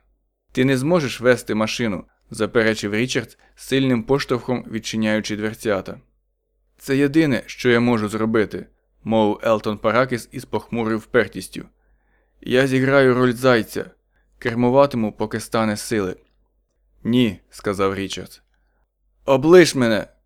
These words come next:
крикнув Паракіс, і його пухкеньке дитяче обличчя кумедно перекосилося.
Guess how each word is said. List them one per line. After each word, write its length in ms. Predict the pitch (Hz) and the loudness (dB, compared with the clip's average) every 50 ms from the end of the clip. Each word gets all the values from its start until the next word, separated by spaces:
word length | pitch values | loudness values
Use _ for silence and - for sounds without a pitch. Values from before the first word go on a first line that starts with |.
| _ _ _ | _ _ _
крикнув 440 | - 120 110 107 - 120 110 98 - | -2 -2 -2 -2 -2 -4 -6 -2 -2
Паракіс, 540 | 107 104 107 98 92 - - - - - _ _ _ _ _ _ _ _ _ _ _ _ _ | -2 0 2 0 0 -2 -6 -14 -14 -18 _ _ _ _ _ _ _ _ _ _ _ _ _
і 100 | - 113 | -4 -2
його 200 | 117 113 120 117 | 0 2 2 0
пухкеньке 540 | 113 120 113 - - - 139 139 131 123 110 | 0 -2 -6 -4 -4 -2 -2 -2 -2 -4 -4
дитяче 540 | 101 107 104 - 127 123 123 120 - 117 - | -4 -6 -4 -4 -4 -4 -2 -2 -4 -4 -4
обличчя 600 | - - 107 107 113 127 135 131 - - 104 101 - _ _ _ _ | -4 -6 -6 -4 -2 -2 -2 -2 -4 -6 -6 -8 -10 _ _ _ _
кумедно 460 | - 117 120 131 139 151 147 147 135 | -8 -4 0 0 0 0 0 -4 -6
перекосилося. 880 | 131 - 127 120 123 123 120 - - 107 101 92 90 - - - - | -4 -4 -6 -4 -4 -6 -10 -8 -6 -6 -6 -6 -6 -8 -10 -14 -16